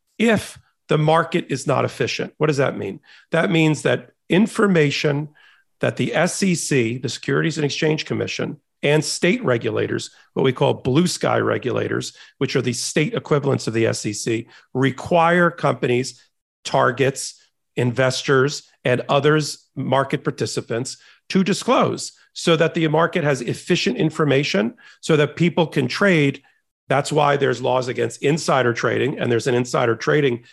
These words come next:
allegation in this complaint. That's why there's laws against you not disclosing timely to the market when you take a certain position percentage-wise in the company. And in this case, for instance, Elon Musk was more than two weeks late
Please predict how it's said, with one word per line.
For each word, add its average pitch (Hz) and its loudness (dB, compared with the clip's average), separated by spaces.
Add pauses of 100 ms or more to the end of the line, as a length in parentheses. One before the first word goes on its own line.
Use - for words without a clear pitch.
(140)
allegation 117 -2
in 113 -2
this 110 -6
complaint. 113 -4 (240)
That's 135 -4
why 147 2
there's 139 2
laws 147 2
against 135 -2 (420)
you 143 4
not 151 2
disclosing 160 2
timely 151 0
to 143 -10
the 131 -2
market 185 0
when 147 2
you 170 2
take 147 0
a 147 2
certain 143 -2
position 120 -2 (480)
percentage-wise 120 2
in 123 2
the 147 0
company. - -2 (320)
And 127 2
in 135 4
this 226 2
case, 151 0
for 127 -2
instance, 151 -4 (240)
Elon 214 4
Musk 165 4
was 131 2
more 160 6
than 170 2
two 185 -2
weeks 160 -4
late 147 0